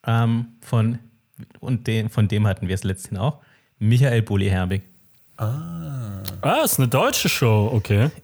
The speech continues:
Speaker 1: Es ist eine deutsche Show, genau, aber, ähm, dieses Konzept gab's schon vorher. Also dieses, ähm, Showkonzept war schon sehr erfolgreich, ähm, im mexikanischen, im australischen und im japanischen. Und im japanischen wurde es, glaub ich, erfunden und die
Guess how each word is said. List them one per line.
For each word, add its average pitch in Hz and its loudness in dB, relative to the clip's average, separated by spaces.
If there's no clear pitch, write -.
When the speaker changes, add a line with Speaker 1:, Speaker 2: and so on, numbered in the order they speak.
Speaker 1:
Es 202 4
ist 214 0
eine 160 6
deutsche 151 0
Show, 233 0
genau, 143 4
aber, 135 4
ähm, 127 4
dieses 123 2
Konzept 147 2
gab's 123 2
schon 131 4
vorher. 127 4
Also 104 2
dieses, 110 0
ähm, 110 2
Showkonzept 160 -2
war 127 2
schon 135 0
sehr 123 0
erfolgreich, 147 -4
ähm, 113 0
im 110 0
mexikanischen, 160 -4
im 110 0
australischen 131 -2
und 110 4
im 107 0
japanischen. 110 -2
Und 107 0
im 101 2
japanischen 120 0
wurde 113 2
es, 107 -4
glaub 104 -4
ich, 110 -6
erfunden 156 2
und 117 0
die 107 -2